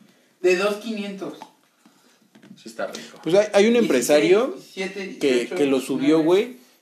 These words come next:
Speaker 3: que
Speaker 1: veinte.
Speaker 3: dice, es que los pobres piensan como pobres y quieren sacar una casa para toda su vida ser pobres en una sola casa. Y este güey dice, yo sin tener dinero compré tres departamentos, digo, cuatro departamentos a crédito,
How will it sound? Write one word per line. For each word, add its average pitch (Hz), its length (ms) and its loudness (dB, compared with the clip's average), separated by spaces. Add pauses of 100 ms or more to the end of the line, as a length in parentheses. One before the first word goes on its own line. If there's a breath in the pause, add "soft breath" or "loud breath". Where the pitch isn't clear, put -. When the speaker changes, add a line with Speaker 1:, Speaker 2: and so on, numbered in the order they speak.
(120)
Speaker 3:
que 143 60 0
Speaker 1:
veinte. 127 140 0
Speaker 3:
dice, - 380 -2 (520 loud breath)
es 160 180 0
que 180 260 6
los 143 160 2
pobres 170 320 2
piensan 165 360 -2
como 131 280 -4
pobres 156 420 2
y 123 60 -10
quieren 143 260 0
sacar 131 260 -2
una 135 220 -4
casa 147 360 -4
para 98 240 -8
toda 123 380 -4
su 123 80 -14
vida 123 180 -4
ser 117 240 -8
pobres 135 340 -4
en 120 120 -8
una 110 160 -8
sola 110 280 -6
casa. 135 340 -6 (380 soft breath)
Y 135 100 -4
este 135 160 0
güey 147 180 2
dice, 156 400 -4 (280 loud breath)
yo 170 160 0
sin 175 180 -2
tener 151 340 2
dinero 170 640 0 (260)
compré 135 440 0
tres 175 280 0
departamentos, 135 680 -2
digo, 139 220 2
cuatro 180 240 2
departamentos 139 640 0
a 110 80 -4
crédito, 156 600 0